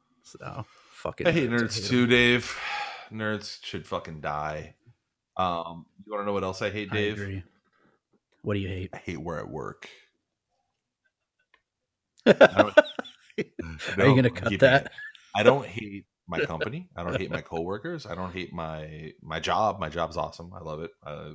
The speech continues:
Speaker 2: I, I actually really even enjoy the building I work in. It's a beautiful, you know, sprawling creative campus in the heart of culturally significant Little Havana. I hate the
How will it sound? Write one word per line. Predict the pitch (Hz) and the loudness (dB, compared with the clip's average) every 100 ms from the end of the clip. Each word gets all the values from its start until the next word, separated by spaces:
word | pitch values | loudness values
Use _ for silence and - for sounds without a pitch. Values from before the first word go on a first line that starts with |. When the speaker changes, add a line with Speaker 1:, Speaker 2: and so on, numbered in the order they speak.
| - | -18
Speaker 2:
I, | - - - _ _ _ _ _ - | -20 -18 -20 _ _ _ _ _ -20
I | - | -18
actually | 80 - 85 80 78 _ _ _ _ _ _ _ _ _ | -16 -16 -12 -12 -14 _ _ _ _ _ _ _ _ _
really | 90 92 113 | -6 -2 0
even | 117 123 120 | 0 0 -2
enjoy | 104 110 107 | -2 -4 -4
the | |
building | 85 98 113 143 | -6 -6 -4 -6
I | 80 | -6
work | 80 80 - | -6 -8 -10
in. | 90 | -14
It's | 85 80 | -14 -16
a | |
beautiful, | 78 - 95 104 - 104 92 85 80 76 - - | -16 -8 -6 -6 -4 -2 -2 -2 -4 -8 -12 -12
you | 87 | -8
know, | 80 76 80 80 | -8 -8 -10 -8
sprawling | - - 85 92 92 92 85 | -8 -6 0 0 0 -4 -8
creative | - 87 87 82 | -6 -4 -4 -6
campus | - 87 82 82 76 - | -6 -6 -6 -8 -8 -12
in | 80 78 | -12 -12
the | 76 73 _ _ _ | -14 -16 _ _ _
heart | - 90 90 85 | -6 -2 -2 -2
of | 78 - _ - - | -8 -12 _ -20 -18
culturally | - 95 90 - 92 87 85 | -12 -8 -8 -8 -8 -8 -10
significant | - - 80 85 80 82 80 | -12 -16 -14 -14 -12 -12 -10
Little | 85 80 | -10 -8
Havana. | 78 82 78 76 _ _ _ _ _ _ | -8 -8 -8 -12 _ _ _ _ _ _
I | 104 120 | 4 4
hate | 131 127 120 - | 4 2 0 -2
the | 98 | -6